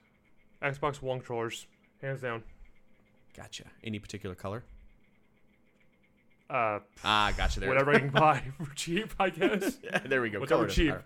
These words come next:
Speaker 2: matter.
Speaker 1: <laughs> Yeah.
Speaker 2: Um, what is one game people love,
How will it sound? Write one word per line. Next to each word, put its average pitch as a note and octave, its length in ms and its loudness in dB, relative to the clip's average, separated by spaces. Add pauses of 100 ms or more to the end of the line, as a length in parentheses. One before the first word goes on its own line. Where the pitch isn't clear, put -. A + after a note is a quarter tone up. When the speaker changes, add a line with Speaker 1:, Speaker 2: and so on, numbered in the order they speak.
(140)
Speaker 2:
matter. F3+ 180 -4
Speaker 1:
<laughs> - 40 -20 (240)
Yeah. A2 140 -4
Speaker 2:
Um, E3+ 320 12 (120)
what G#3+ 320 4
is G#3 100 2
one G#3+ 300 4
game G#3+ 220 2
people G3 400 2
love, C#3 720 8